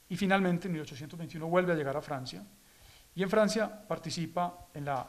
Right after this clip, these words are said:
Revue Encyclopédique, que es una revista muy importante, escribiendo sobre temas americanos, y, eh, en mil ochocientos veintidós finalmente regresa a América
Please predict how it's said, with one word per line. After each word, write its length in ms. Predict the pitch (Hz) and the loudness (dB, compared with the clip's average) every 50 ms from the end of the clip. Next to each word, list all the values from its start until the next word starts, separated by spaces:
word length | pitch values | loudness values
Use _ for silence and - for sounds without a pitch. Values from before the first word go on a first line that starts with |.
| - 135 | -10 -8
Revue 380 | - 156 151 156 190 202 202 202 202 | -6 -6 -4 -2 -4 -4 -4 -4 -6
Encyclopédique, 800 | 190 170 - 180 180 190 175 180 175 151 156 185 202 - - | -4 -4 -4 -4 -4 -4 -2 -2 -4 -4 -4 -8 -10 -12 -18
que 80 | - - | -20 -14
es 80 | - 151 | -10 -8
una 100 | 151 151 | -8 -6
revista 340 | 139 143 135 135 - 156 | -6 -6 -8 -8 -10 -10
muy 220 | 143 147 160 196 214 | -8 -6 -4 -4 -4
importante, 580 | 196 - 190 - - 156 143 135 135 - - 208 202 - - - - - - - _ _ _ - | -4 -4 -6 -8 -6 -6 -6 -6 -8 -12 -14 -16 -16 -16 -20 -20 -20 -20 -20 -20 _ _ _ -12
escribiendo 500 | - - 147 151 143 147 143 139 147 156 | -12 -10 -8 -8 -6 -6 -6 -6 -6 -4
sobre 220 | 160 151 143 139 | -4 -4 -6 -6
temas 240 | - - 143 151 165 | -8 -8 -8 -6 -4
americanos, 680 | 175 170 175 190 180 - 185 160 147 156 175 175 - - - - - - - - - - _ _ - | -4 -2 -2 -4 -4 -2 -2 -2 -2 -4 -6 -8 -10 -14 -16 -20 -20 -20 -20 -20 -20 -20 _ _ 0
y, 340 | 208 208 220 214 - - - - - - - | 0 0 0 0 -4 -12 -16 -20 -20 -14 -10
eh, 280 | 156 143 139 135 135 - | -8 -6 -6 -6 -8 -8
en 100 | 160 147 | -6 -6
mil 120 | 156 165 | -4 -4
ochocientos 380 | 170 - 180 143 151 - 180 160 | -4 -4 -4 -6 -6 -6 -4 -2
veintidós 360 | 175 165 160 175 160 156 156 | -2 -2 -2 0 -2 -2 -2
finalmente 540 | - 175 175 175 175 165 156 - - 165 - - | -2 -4 -2 -2 -2 -4 -6 -8 -12 -16 -16 -14
regresa 560 | - 156 151 135 180 208 202 180 - 165 151 - - - - | -12 -12 -10 -4 -2 -2 -2 -2 -6 -10 -12 -14 -20 -12 -10
a 60 | 156 | -10
América 460 | 160 165 160 160 156 156 - 170 | -8 -8 -8 -8 -10 -12 -14 -18